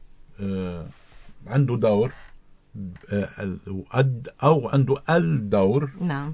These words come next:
Speaker 1: الدور الوحيد بانتخاب رئيس الجمهورية. بس كيفية انتخاب الرئيس بتكون وفقا لشو؟ مش وفقا لا لمزاج علي حسن خليل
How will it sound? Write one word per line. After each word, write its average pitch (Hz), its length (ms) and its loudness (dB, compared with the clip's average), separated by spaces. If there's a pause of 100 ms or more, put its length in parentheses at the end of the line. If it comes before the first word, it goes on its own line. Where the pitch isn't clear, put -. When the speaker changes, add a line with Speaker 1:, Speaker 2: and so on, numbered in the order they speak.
Speaker 1:
الدور 110 380 2
الوحيد 127 580 0 (360)
بانتخاب 123 560 -2
رئيس 107 240 -2
الجمهورية. 87 720 -6 (280)
بس 104 140 0
كيفية 180 500 2
انتخاب 131 480 0
الرئيس 113 360 -4
بتكون 127 340 -4
وفقا 135 260 0
لشو؟ 107 400 -2
مش 131 240 -6
وفقا 123 260 -4
لا 113 120 2
لمزاج 110 480 2
علي 98 220 -4
حسن 95 280 -8
خليل 92 380 -6